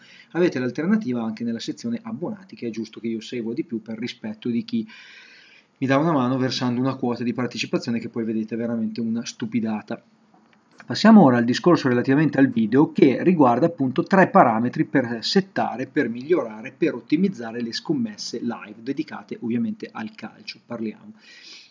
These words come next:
Il primo di questi parametri, che a mio avviso è il più importante, è ovviamente andare a scegliere partite entrando praticamente e quindi decidendo se entrare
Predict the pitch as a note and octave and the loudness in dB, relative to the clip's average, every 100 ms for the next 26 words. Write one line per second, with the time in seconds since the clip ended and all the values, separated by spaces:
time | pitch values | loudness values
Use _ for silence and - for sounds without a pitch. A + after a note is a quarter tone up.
0 | - C3+ - C4+ B3+ D3 D3 - - C3+ | -18 -8 0 4 4 2 -2 -4 -2 -2
1 | B2 G#2+ A2+ C#3+ G3 - A#2+ A#2 A2+ D#3 | -2 -2 -2 0 0 0 -2 -2 2 2
2 | B2+ A#2+ C3+ - B2 A#2+ G#3 D3 C3+ D3 | 2 -2 -4 -4 -6 -4 -6 -6 -8 -6
3 | A3 C3+ C3 G3+ B2+ A#2 F3 D#3 C3 A#2 | -6 -6 -2 0 2 0 -2 -2 0 -2
4 | G#2+ G#2 B2 - C#3+ A2+ A2 G#2+ - E3+ | -4 -10 -10 -4 -4 -4 -6 -10 -8 -8
5 | - A2+ A2 F3+ - - - _ _ _ | -6 -6 -4 -4 -6 -20 -20 _ _ _
6 | _ _ _ F3 G#3+ - C#3 C#3+ D#3+ F#3 | _ _ _ 2 4 4 2 0 0 0
7 | F#3 F3+ E3+ G3 B2+ B2+ E3 E3 C#3 - | -2 -4 -2 -2 -2 -2 -2 -2 -4 -12
8 | C#3 - D3+ A#2+ A#2 E3 E3+ D3 D#3 B2+ | -12 -6 -4 -4 2 4 4 0 0 0
9 | A2+ - D#3 C#3 B2 - A2 G#2+ C#3 E3 | -2 -4 -4 -4 -6 -6 -6 -6 -6 -8